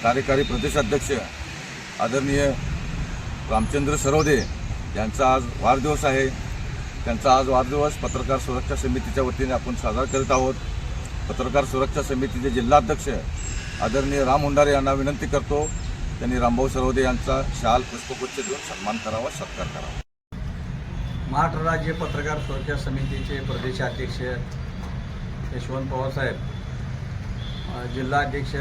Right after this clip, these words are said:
Speaker 2: हुंडारे साहेब, त्यानंतर आमचे सर्व पदाधिकारी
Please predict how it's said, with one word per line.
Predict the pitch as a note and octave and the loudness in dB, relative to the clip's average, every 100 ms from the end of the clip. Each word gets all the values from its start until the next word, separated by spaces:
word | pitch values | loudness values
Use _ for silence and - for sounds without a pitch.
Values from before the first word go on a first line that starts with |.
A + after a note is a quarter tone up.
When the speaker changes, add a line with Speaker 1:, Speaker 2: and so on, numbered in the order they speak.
| C#3 C#3 C#3 A#2+ - - - - - | -2 -4 -4 -6 -6 -8 -6 -6 -4
Speaker 2:
हुंडारे | B2+ C#3 D#3 D3 | 0 2 2 2
साहेब, | D3 D3+ - - - - | 2 2 0 -4 -6 -6
त्यानंतर | C3 C3+ C3+ C#3 C3+ B2+ - - - - - - C3 | -4 -2 -2 -2 -2 -2 -4 -4 -6 -6 -6 -4 -4
आमचे | B2+ - C#3+ C3+ C3+ C3+ C3 B2+ - - - - C3+ - - - - - - - - - - - - - - - - - - | -4 -4 -2 -2 0 0 0 -2 -6 -6 -6 -6 -6 -4 -6 -6 -6 -4 -6 -6 -4 -4 -2 -2 -2 0 0 -2 -2 -2 0
सर्व | C#3 D3 | 2 2
पदाधिकारी | D3 C#3+ C#3+ E3 E3 E3 C3 | 2 2 4 4 4 2 2